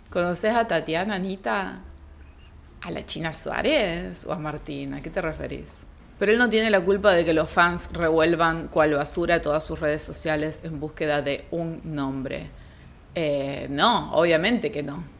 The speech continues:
Obviamente que no. Pero bueno, ahí también es como que depende de lo que se le ocurría decir al juez. Si al juez se le ocurría decir,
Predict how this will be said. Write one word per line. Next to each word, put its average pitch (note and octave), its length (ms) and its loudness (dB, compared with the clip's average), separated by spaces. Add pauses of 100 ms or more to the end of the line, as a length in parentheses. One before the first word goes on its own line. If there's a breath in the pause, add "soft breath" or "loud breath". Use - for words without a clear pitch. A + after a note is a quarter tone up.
(180)
Obviamente D#3+ 560 2
que D#3 100 -8
no. F#3+ 300 -2 (320)
Pero C#3+ 160 -4
bueno, F#3 260 8 (380)
ahí D#3+ 240 4
también F#3 360 6
es F3+ 120 2
como F3 200 0
que D#3 120 4
depende E3+ 400 6
de F3+ 100 8
lo D#3+ 140 6
que D#3 160 4
se D#3+ 160 0
le D3+ 60 4
ocurría F3+ 580 4
decir D#3 320 0
al D#3 80 2
juez. G#3 320 2
Si F3 100 0
al D3+ 80 2
juez F3 220 -2
se F#3 80 2
le F3 60 2
ocurría F3 280 0
decir, E3+ 420 0